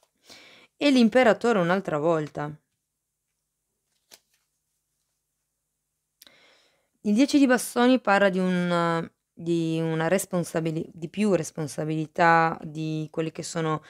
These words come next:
ehm, le aspettative degli altri, di quelli che sono i pesi che si portano sulle spalle e della necessità di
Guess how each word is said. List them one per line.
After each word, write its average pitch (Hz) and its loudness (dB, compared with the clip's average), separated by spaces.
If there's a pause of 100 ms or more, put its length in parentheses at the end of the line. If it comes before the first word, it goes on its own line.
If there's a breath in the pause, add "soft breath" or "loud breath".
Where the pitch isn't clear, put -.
(320 loud breath)
ehm, 156 -2 (120)
le 185 2
aspettative 165 -2
degli 156 -8
altri, 156 -4 (400 soft breath)
di 160 -12
quelli 160 -4
che 160 -10
sono 170 -2
i 160 -4
pesi 156 0
che - -16
si - -14
portano 160 -6
sulle 160 -8
spalle 160 0
e - -2
della 165 0
necessità 156 -4
di 151 -6